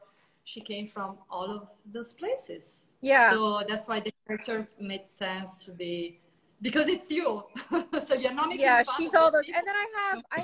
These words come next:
Speaker 2: have other characters. I have
Speaker 1: And
Speaker 2: a
Speaker 1: then other characters.
Speaker 2: strange, um, I have a British character named Tamsin. So she looks like,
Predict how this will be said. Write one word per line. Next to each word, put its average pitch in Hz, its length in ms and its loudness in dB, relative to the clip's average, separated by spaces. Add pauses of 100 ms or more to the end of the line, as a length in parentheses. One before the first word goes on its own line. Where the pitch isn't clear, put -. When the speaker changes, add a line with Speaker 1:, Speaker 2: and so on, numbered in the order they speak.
Speaker 2:
have 381 120 -6
other 320 320 -8
characters. 262 540 -10
I 247 80 -6 (120)
have 262 220 -4
Speaker 1:
And 254 80 -10
Speaker 2:
a 240 160 -8
Speaker 1:
then 302 140 -6
other 262 180 -8 (140)
characters. 269 400 -8 (420)
Speaker 2:
strange, 269 680 -8 (100)
um, 240 460 0
I 254 40 -4
have 277 140 -4
a 269 60 -6 (100)
British 415 360 -2
character 202 720 -4
named 233 260 -8
Tamsin. 262 560 -6
So - 160 -14
she 294 180 -8
looks 294 260 2
like, 240 280 6